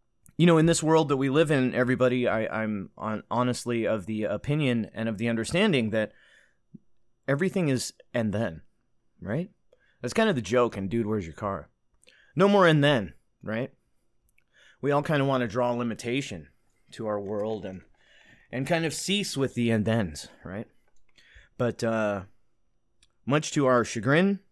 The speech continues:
or our dismay, rather, that's not happening. Everything is and then and then some. So this is going to be a small portion of what these temples and or cathedrals might be. And this is in regards to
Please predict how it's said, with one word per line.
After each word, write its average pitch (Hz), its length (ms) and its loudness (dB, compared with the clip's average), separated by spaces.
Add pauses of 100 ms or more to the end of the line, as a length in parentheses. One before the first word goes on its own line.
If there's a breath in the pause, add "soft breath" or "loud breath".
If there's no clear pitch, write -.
(160)
or 95 120 -6
our 95 100 -4
dismay, 123 400 2
rather, 131 360 4 (1400)
that's 110 220 -4
not 117 160 0
happening. 110 460 0
Everything 131 440 0
is 120 160 0
and 120 160 2
then 135 160 2
and 127 140 0
then 156 180 4
some. 87 340 -2 (800 soft breath)
So 143 280 2
this 143 240 0
is 127 100 -2
going 135 300 2
to 131 160 -2
be 127 420 0 (520)
a 110 60 -2
small 104 300 0
portion 127 520 2
of 92 140 -6
what 104 200 -2
these 101 260 -8
temples 98 440 -8
and 95 180 -8
or 90 220 -10
cathedrals 101 760 -8 (320 soft breath)
might 110 460 -2
be. 151 380 -2 (1120 loud breath)
And 135 180 2
this 165 140 4
is 175 180 2
in 165 300 0
regards 123 720 0
to 123 400 2